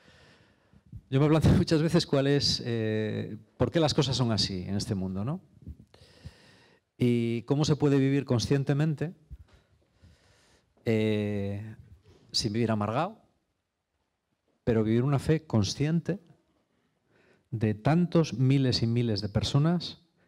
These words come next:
que lo están pasando muy mal todos los días. Muy mal. Y que de alguna manera tú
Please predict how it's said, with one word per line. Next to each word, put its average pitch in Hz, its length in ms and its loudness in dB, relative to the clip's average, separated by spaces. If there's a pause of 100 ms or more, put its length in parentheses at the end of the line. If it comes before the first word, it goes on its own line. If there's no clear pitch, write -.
(100)
que 120 100 -2
lo 110 60 0
están 147 200 -2
pasando 139 400 0
muy 143 280 2
mal 151 260 -4
todos 104 240 -6
los 90 160 -8
días. 95 420 -14 (1300)
Muy 131 320 2
mal. 82 300 -8 (1300)
Y 110 80 -6
que 110 100 -2
de 104 60 -2
alguna 147 240 2
manera 170 420 -2
tú 156 340 -2